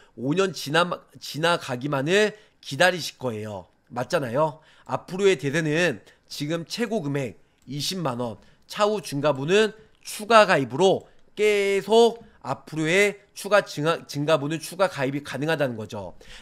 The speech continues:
지금 이십만 원 가입했다가 나중에 이십오만 원, 삼십만 원짜리가 나오면 추가분 오만 원씩 계속 납입을 하면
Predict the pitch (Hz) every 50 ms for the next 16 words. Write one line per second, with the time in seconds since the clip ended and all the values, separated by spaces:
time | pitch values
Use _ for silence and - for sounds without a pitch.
0 | - - - 226 247 247 185 156 151 139 - 233 233 247 247 247 - 165 165 170
1 | 180 208 202 - 214 196 170 - 131 120 147 175 175 175 170 147 131 131 127 -
2 | 214 196 190 190 185 180 208 220 208 226 226 220 214 208 214 208 196 147 123 117
3 | 131 156 190 202 151 117 - - - - - _ - - - 240 214 247 240 196
4 | 226 226 170 117 123 135 147 160 185 190 190 185 185 - - - 226 220 220 214
5 | 170 131 131 131 165 170 156 165 160 147 151 180 208 226 214